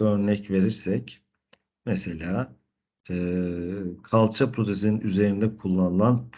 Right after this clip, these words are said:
polietilen kap diyoruz biz buna. Polietilenin, e, aşınma direncinin yüksek olması beklenir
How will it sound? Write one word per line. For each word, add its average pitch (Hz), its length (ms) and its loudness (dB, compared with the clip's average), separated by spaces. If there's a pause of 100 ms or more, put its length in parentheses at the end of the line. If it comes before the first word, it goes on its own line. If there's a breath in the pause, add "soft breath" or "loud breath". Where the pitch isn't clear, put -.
polietilen 110 960 4 (260)
kap - 320 -4 (160)
diyoruz 82 340 -8
biz 76 200 -14
buna. 90 160 -8
Polietilenin, 110 1080 0 (640 loud breath)
e, 92 380 0 (180)
aşınma 120 480 2
direncinin 107 380 2
yüksek 120 340 0
olması 101 440 0
beklenir 76 600 -12